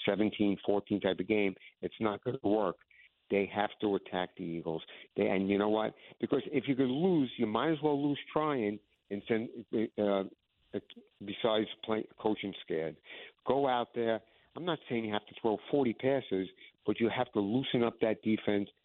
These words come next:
attack down the field, and if the, if they have some success with that, the running game will open up. And then I think they have a legitimate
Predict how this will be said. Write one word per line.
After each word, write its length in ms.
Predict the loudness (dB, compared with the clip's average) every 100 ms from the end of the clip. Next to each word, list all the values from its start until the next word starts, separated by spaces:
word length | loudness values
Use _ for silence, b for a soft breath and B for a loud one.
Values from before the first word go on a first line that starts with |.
| _
attack 400 | -10 -4 -2 -2 0
down 220 | 0 2
the 80 | 0 2
field, 300 | 2 4 2 B B B
and 140 | 0 0
if 100 | 0 -2
the, 100 | 0 2
if 100 | 2
they 120 | 0 0
have 180 | -2 0
some 140 | -2 -2
success 320 | -4 -4 -2 -2 -4
with 100 | 0
that, 240 | 2 0 -4 -18 -20 _
the 60 | -2
running 340 | 2 2 4
game 200 | 4 2
will 120 | 2
open 280 | 2 2 0
up. 160 | 0 -4 b b
And 100 | 2
then 100 | 4
I 100 | 4
think 220 | 2 2 2
they 60 |
have 160 | 2 2
a 40 |
legitimate 560 | 0 0 2 2 2